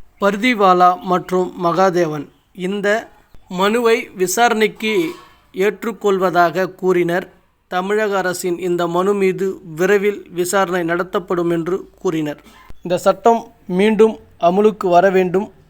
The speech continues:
அதற்கு ஏற்றாற்போல் உச்சநீதிமன்றம் ஒரு தீர்ப்பை வழங்க வேண்டும் என்று நான் ஆண்டவனை பிரார்த்திக்கிறேன். சட்டமே படிக்காமல் பட்டத்திற்கு உட்பட்ட அலுவலராக இருக்கக்கூடிய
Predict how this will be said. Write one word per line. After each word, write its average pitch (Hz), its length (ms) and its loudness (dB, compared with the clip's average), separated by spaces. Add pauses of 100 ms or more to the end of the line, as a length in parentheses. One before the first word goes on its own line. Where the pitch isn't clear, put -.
அதற்கு 185 440 -2
ஏற்றாற்போல் 185 600 2 (140)
உச்சநீதிமன்றம் 170 840 -2 (100)
ஒரு 165 240 -2
தீர்ப்பை 190 460 -2
வழங்க 170 360 2
வேண்டும் 170 360 -2
என்று 160 240 -2 (180)
நான் 170 320 4 (220)
ஆண்டவனை 160 460 0
பிரார்த்திக்கிறேன். 147 680 -4 (340)
சட்டமே 214 680 2
படிக்காமல் 190 640 2 (240)
பட்டத்திற்கு 202 640 -4
உட்பட்ட 208 520 0 (200)
அலுவலராக 185 640 6
இருக்கக்கூடிய 170 680 0